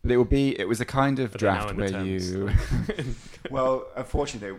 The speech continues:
Speaker 1: there, there aren't many people who it could have been. Um,
Speaker 2: Okay.
Speaker 1: it was a reasonably tight circle at that point. So this was way before we had a director. This was way before we had cast and anything like that.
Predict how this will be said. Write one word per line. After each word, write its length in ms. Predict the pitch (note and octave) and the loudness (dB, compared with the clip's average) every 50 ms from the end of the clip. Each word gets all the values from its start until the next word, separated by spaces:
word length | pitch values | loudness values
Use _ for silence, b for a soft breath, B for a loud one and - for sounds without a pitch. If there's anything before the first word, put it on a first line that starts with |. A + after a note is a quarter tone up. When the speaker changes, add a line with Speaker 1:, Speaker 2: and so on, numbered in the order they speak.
| - - | -12 -16
Speaker 1:
there, 140 | F#2 - - - | -16 -16 -14 -14
there 140 | G2 G2 G2+ | -12 -10 -8
aren't 160 | F#2+ E2 E2+ | -8 -8 -8
many 180 | F2+ F#2 F2+ | -10 -12 -12
people 280 | F2+ - A2 G2 - - | -8 -8 -8 -6 -6 -8
who 40 | F#2+ | -8
it 60 | - | -8
could 140 | - - - | -10 -12 -12
have 100 | - - | -12 -10
been. 260 | F#2 F#2 - - - - | -10 -10 -10 -10 -10 -8
Um, 220 | F#2+ G#2 G2 F#2+ F#2+ | -6 -4 -4 -2 -2
Speaker 2:
Okay. 720 | G2 F#2+ F#2 - - - - - - - - _ - G#2 | -4 -4 -6 -8 -12 -14 -14 -14 -14 -14 -12 _ -4 -2
Speaker 1:
it 40 | |
was 120 | A2 G2+ G#2+ | -2 -2 -2
a 40 | G2+ | -2
reasonably 420 | G2 A2+ A2+ G#2+ F#2+ G#2 F#2+ F#2 | 0 0 0 0 0 -2 -4 -4
tight 260 | - - G2 F2 - | -4 -4 -4 -4 -4
circle 300 | - G2+ F#2 F#2 - - E2+ | -4 -4 -4 -4 -6 -8 -8
at 60 | - | -8
that 160 | - - - | -8 -4 0
point. 240 | - - F2 E2 - | 0 0 0 -2 -4
So 200 | - G2 G2+ G#2 | -4 -4 -2 -2
this 280 | G2+ A2 A2 A#2+ C3+ - | -4 -4 -4 -2 -2 -2
was 80 | B2+ A#2+ | -2 -2
way 340 | - G2 G2+ G2+ A2+ A2+ G#2 | -2 -2 -2 0 0 -2 -2
before 280 | F#2 C#2 - - E2 F2 | -4 -6 -8 -8 -8 -6
we 100 | C#2+ F#2 | -6 -6
had 140 | F2+ F2 E2 | -8 -8 -10
a 40 | D#2+ | -10
director. 380 | - F#2 G2 - - - G2+ | -8 -6 -6 -6 -6 -8 -8
This 180 | F#2 - F2+ - | -8 -8 -10 -10
was 100 | F#2 G2 - | -10 -6 -4
way 180 | F#2 F#2 G2 - | -4 -4 -4 -8
before 260 | - F#2 - F#2+ F#2 | -10 -14 -14 -16 -14
we 100 | F2 F2 | -14 -14
had 200 | F2+ F2+ - - | -14 -16 -18 -18
cast 440 | - - A#2+ A2+ G#2 - - - - | -16 -14 -12 -12 -12 -12 -14 -14 -14
and 220 | - G#2 - - | -14 -12 -12 -12
anything 320 | - - F2 F#2 F2+ - E2 | -12 -12 -12 -10 -10 -12 -12
like 100 | - - | -12 -12
that. 160 | D#2 - B | -12 -14 B